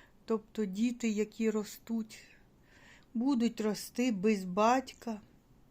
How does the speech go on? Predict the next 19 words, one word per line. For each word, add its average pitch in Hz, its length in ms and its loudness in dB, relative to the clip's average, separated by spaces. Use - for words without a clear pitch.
Це 269 240 -2
жахливо. 214 600 -2
Я 214 160 0
знаю, 214 440 -6
як 202 200 -2
мій 214 140 2
батько 226 420 -2
хотів, 233 380 -6
щоб 254 280 -4
в 220 40 -6
нього 208 300 -4
вс-, - 280 -18
був 196 500 -8
батько. 220 500 0
Це, 220 560 -2
ну, 214 300 -4
важливо. 214 480 -2
Моя 196 240 -2
бабуся 202 540 -4